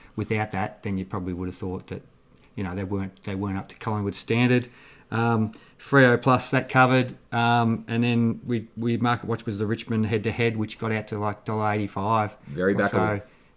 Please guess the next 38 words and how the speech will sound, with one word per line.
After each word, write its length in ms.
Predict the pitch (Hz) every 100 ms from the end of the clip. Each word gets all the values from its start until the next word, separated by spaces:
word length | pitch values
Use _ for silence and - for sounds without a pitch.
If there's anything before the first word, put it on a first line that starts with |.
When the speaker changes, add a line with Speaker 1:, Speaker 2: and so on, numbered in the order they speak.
| -
Speaker 1:
At, 220 | 101 -
uh, 260 | 110 104 98
very 220 | 107 107
backable 340 | 104 - 107
on 120 | 104
the 80 | 101
jump. 400 | 98 104 101 -
So 260 | - 104 101
we'll 200 | 98 95 - -
speak 300 | - - 107
a 40 |
bit 120 | 98 95
more 220 | 104 104
about 220 | 98 98
that 280 | 110 107 -
when 180 | 110 101
talking 260 | 113 104 107
about, 400 | 104 101 - -
um, 440 | 101 98 95 92 - - - - - -
about 280 | 101 107 101
the 80 |
Richmond 320 | 101 104 110 104
game 340 | 104 104 98
later 260 | 104 104 107
on. 220 | 120 92 -
Speaker 2:
Yeah, 180 | 107 127
very 240 | 104 131
good. 300 | 107 147 110 -
And, 340 | 120 120 110
uh, 260 | 120 113 107
so 200 | 131 117
two 240 | 117 175
and 140 | 127
two, 340 | - 156 165 156
I 60 | -
think, 220 | 143 131
for 100 | 135
you. 300 | 156 175